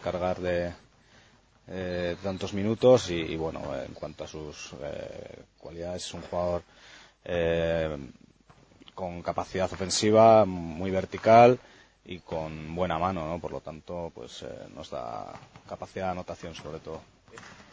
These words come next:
Bueno, pues haciendo las cosas prácticamente perfectas, ¿no? Eh, creo que es fundamental, eh,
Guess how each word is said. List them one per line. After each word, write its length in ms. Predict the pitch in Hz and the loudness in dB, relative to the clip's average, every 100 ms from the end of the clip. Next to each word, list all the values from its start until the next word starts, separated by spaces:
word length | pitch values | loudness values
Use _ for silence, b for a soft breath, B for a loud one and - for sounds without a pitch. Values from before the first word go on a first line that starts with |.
| - | 2
Bueno, 240 | 131 120 | 4 6
pues 200 | 110 98 | 2 0
haciendo 280 | 104 107 104 | 0 4 8
las 160 | 107 - | 8 8
cosas 460 | 104 110 110 107 | 4 8 8 8
prácticamente 480 | - - 95 98 104 | 2 -8 -6 -4 -4
perfectas, 580 | 101 - 110 - 87 80 | -4 -2 -2 -2 -8 -6
¿no? 260 | 98 117 92 | -6 -4 -4
Eh, 280 | 87 82 80 76 73 87 - | -4 -6 -8 -8 -10 -12 -8
creo 280 | 98 92 90 | -4 -4 -4
que 240 | 92 90 | -4 -4
es 100 | 92 | -6
fundamental, 840 | - 104 101 98 98 95 107 101 92 B B B B - | -8 -4 2 2 2 8 8 8 4 B B B B -4
eh, 400 | 95 92 92 | 0 0 0